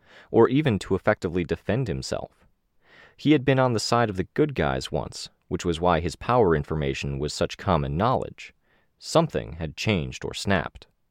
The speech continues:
I flew just over the rooftops.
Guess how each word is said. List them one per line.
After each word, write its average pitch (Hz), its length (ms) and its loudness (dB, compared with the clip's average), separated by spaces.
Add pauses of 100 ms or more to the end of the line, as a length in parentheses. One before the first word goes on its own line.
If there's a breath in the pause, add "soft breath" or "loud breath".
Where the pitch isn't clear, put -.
(960 loud breath)
I 87 100 2
flew 85 340 2
just 78 300 0
over 80 220 0
the 69 80 -4
rooftops. - 720 -8